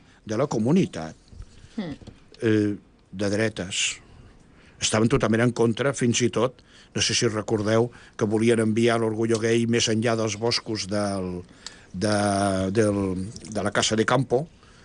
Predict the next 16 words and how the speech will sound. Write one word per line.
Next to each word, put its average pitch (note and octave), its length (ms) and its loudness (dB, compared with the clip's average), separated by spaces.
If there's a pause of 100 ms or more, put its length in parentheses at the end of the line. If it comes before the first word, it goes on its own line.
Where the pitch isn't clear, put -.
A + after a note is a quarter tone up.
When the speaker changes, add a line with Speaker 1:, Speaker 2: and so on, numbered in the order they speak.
(140)
Speaker 1:
eh, A2 200 0
i A#2+ 80 2
fins A2 260 0
i A2+ 40 0
tot G#2 240 -2
prohibir A2 380 2
que C3+ 100 -4
es - 100 0
fes. - 340 -2 (380)
Speaker 2:
Ah. F3+ 160 -4 (380)
Speaker 1:
Eh? C3 280 2 (300)
Em, G2 720 2 (760)
al - 80 -8
final A2+ 340 2
s'ha A2+ 160 0
fet, D3 300 4